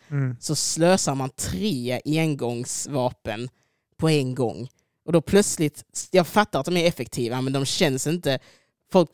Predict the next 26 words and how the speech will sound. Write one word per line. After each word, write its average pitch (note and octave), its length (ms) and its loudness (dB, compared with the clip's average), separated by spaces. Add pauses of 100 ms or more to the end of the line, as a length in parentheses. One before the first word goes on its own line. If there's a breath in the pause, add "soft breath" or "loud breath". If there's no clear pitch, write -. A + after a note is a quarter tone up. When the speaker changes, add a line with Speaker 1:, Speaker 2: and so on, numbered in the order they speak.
Speaker 2:
tror F#3 280 4
ju D3 60 6
att C#3 120 2
det D#3+ 80 0
är D3+ 40 2
en C#3 100 -2
bazooka - 680 -2
som D#3 180 -2
bara C#3+ 200 6
är C3 80 4
så, C3 100 0
Speaker 1:
Mm. B2+ 120 4
Speaker 2:
ah, A3+ 380 6
ah, G#3 220 6
ah, F#3 300 4
allting D3 400 0
dör. B2+ 240 -4 (580 soft breath)
Men D#3 180 0
man D#3 220 2
ska E3 200 0
tydligen D#3 440 4
vara D3+ 400 4 (240)
tre, A#3 560 0 (320)
vara F3+ 400 4
hyfsat A#3 460 2
nära E3+ 600 2